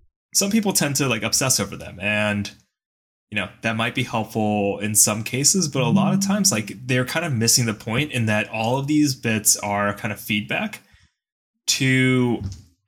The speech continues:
how you should understand how your body feels. Because if you look at the highest level performers, they're not relying a ton on, like, data. Like, yeah, they are,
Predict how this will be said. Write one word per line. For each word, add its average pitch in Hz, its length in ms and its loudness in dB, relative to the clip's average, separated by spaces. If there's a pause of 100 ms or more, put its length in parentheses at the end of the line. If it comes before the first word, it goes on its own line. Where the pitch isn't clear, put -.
(100)
how - 260 -2
you 143 100 0
should 135 180 -2
understand 120 400 0
how 110 160 -2
your 101 100 0
body 101 260 -6
feels. - 340 -8
Because 110 280 -2
if 117 100 -2
you 147 100 4
look 190 160 0
at 196 120 -6
the 131 60 -2
highest 110 560 -2
level 104 220 -2
performers, 139 760 -4 (280)
they're - 120 -8
not 196 200 -2
relying 110 560 0
a 90 60 -8
ton - 260 -4
on, 95 140 -6
like, - 300 -14
data. 101 280 -2
Like, 101 220 -6
yeah, 107 260 0
they 104 200 0
are, 135 420 -4